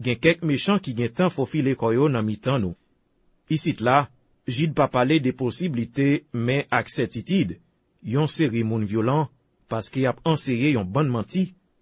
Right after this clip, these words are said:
yo deja prezan nan kèk asanble, epi yo pare pou fè salte yo a, ki se destriksyon. Mo pou tradwi fofile, pareyi se dousan, se isit la sèlman li anplwaye. Li vle di,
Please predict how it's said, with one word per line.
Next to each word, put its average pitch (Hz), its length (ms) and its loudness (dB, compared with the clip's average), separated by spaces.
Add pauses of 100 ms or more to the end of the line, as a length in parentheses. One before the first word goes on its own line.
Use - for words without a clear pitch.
(120)
yo 185 180 4
deja 131 320 4
prezan 131 400 0
nan 113 80 0
kèk 131 320 -4
asanble, 120 540 0 (500)
epi 190 320 0
yo 143 160 4
pare 120 400 2
pou 123 160 -4
fè 147 160 0
salte 123 460 0
yo 104 160 0 (100)
a, 123 140 4 (180)
ki 117 160 -6
se 123 220 0 (180)
destriksyon. 113 800 -6 (720)
Mo 147 340 8
pou 143 160 0
tradwi 120 500 0
fofile, 127 680 0 (180)
pareyi 131 580 -2
se 143 220 -4
dousan, 120 480 0 (400)
se 196 240 2
isit 151 320 -4
la 131 240 2
sèlman 135 480 0
li 120 140 -2 (100)
anplwaye. 117 540 0 (340)
Li 107 160 -4
vle 107 160 0
di, 151 220 2